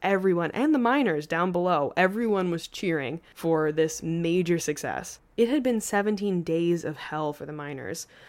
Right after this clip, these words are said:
By this point, they were emaciated and had nightmares frequently.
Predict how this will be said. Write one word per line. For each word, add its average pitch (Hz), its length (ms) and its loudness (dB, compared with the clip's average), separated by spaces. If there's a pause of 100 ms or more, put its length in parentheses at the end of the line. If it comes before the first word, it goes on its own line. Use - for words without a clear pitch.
(120)
By 175 80 2
this 196 160 2
point, 247 300 -2
they 202 100 2
were 185 160 0
emaciated 208 960 0 (100)
and 160 360 -4 (160)
had 170 280 -2
nightmares 185 800 -2
frequently. - 800 -4